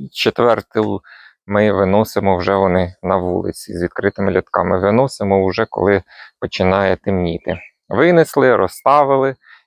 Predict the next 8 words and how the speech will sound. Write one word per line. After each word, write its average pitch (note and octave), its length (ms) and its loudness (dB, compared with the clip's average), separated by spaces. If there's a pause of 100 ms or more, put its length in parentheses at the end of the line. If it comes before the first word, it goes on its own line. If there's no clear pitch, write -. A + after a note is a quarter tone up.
і D#3+ 280 -6
хвилин G2+ 420 -2
через - 420 -4 (420)
тридцять, C#3 640 0
через F#2+ 320 0
годину G#2+ 500 -2
відкриваємо F#2+ 640 0
льотки. - 400 -8